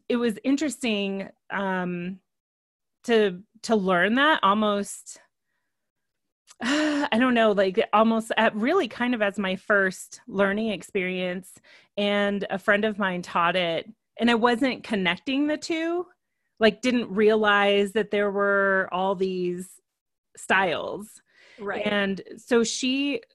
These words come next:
Speaker 1: although she had a lot of asana practice in, uh, her class, I mean, there was meditation and breathing and things like that too. And I just, I didn't, I wasn't getting it. Like, I could
Speaker 2: Right, there was a
Speaker 1: hear them.
Speaker 2: disconnect.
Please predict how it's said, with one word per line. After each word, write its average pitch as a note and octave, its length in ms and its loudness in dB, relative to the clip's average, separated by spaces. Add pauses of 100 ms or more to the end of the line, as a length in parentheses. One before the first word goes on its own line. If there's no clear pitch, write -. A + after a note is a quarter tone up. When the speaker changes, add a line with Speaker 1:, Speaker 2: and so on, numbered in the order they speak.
(240)
Speaker 1:
although A3+ 300 4
she A3+ 300 -2
had G#3+ 200 2
a G#3+ 60 0
lot G3 200 2
of F#3 240 -2 (300)
asana G3 480 0
practice F#3 760 -2 (380)
in, D#4+ 320 2 (320)
uh, F3+ 320 0
her G#3 160 -2
class, F3 580 -2
I G#3 40 -6
mean, G#3 100 0
there A3+ 160 2
was G#3 400 0 (100)
meditation G3 920 -4
and G3 180 -4
breathing F#3 540 -2
and F3+ 160 -4
things F#3 260 -6
like F3+ 200 -6
that E3 240 -2
too. F#3+ 420 -4 (480)
And A3 240 2
I A3+ 80 4
just, C#4+ 480 -2
I G#3+ 60 2
didn't, D4 500 0 (540)
I - 20 0
wasn't D4 460 2
getting B3 320 4
it. - 160 -6
Like, G#3+ 180 0
I A#3 140 4 (420)
could B3 100 -2
Speaker 2:
Right, G3 220 2
there A3+ 80 0
was A#3 100 0
a B3 40 2
Speaker 1:
hear A#3 80 -6
them. D4 240 2
Speaker 2:
disconnect. - 520 -8